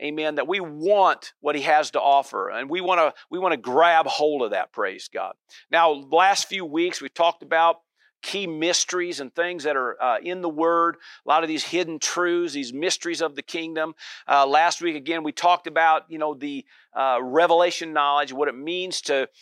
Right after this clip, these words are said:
uh, to position yourself to receive revelation, praise God, to see things revealed and what that means. Seeing the unseen, I think, is maybe how I might have titled that message.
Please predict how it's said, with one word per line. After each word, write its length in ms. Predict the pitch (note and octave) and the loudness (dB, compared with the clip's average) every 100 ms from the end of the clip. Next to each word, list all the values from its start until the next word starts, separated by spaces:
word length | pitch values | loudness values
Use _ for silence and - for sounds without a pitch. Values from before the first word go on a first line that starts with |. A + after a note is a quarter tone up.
| _ - | _ -6
uh, 240 | B2 B2+ | 0 0
to 140 | A#2+ C3+ | 0 -6
position 420 | B2+ A#2+ G3 - | -8 -4 -2 -2
yourself 340 | F3 - D#3+ - | -4 -2 -2 -2
to 100 | F3 | -6
receive 580 | C3 - - G#3 G3+ | -6 -4 -4 -4 -4
revelation, 800 | D#3 D#3 F3+ G3 F#3 E3 - D#3 | 0 4 6 6 6 4 0 -8
praise 340 | D3 D3+ D3 C3+ | -4 -2 -2 -2
God, 320 | C#3 C#3+ C#3 | 2 4 4
to 80 | B2 | 0
see 220 | - G3+ | -6 -6
things 320 | F#3+ G3 F3+ | -4 -4 -4
revealed 760 | B2+ D3+ A#2+ G#2 E3+ E3 D#3 - - - | -4 -6 -6 -4 -2 0 0 -2 -14 -20
and 160 | A#2+ B2 | -16 -4
what 260 | C3+ F3+ - | 0 0 2
that 220 | E3+ D3+ | 0 0
means. 340 | D3+ D#3 D3 | -6 -8 -8
Seeing 380 | - F#3 G3 G3 | -8 -6 -6 -6
the 140 | F#3 | -4
unseen, 580 | F3+ F3+ - - E3 E3 | -4 -4 -8 -8 -8 -4
I 60 | D3+ | -4
think, 200 | E3 D#3+ | -4 -8
is 100 | C3 | -8
maybe 220 | D3+ D#3+ | -6 -4
how 180 | C#3 C#3+ | 0 0
I 60 | |
might 200 | D3 D3+ | 0 -2
have 120 | C#3+ - | -2 0
titled 380 | C#3+ D#3+ D#3+ | 0 0 -2
that 180 | D#3 D3 | -4 -6
message. 460 | D3+ D#3 - D#3 | -6 -10 -10 -14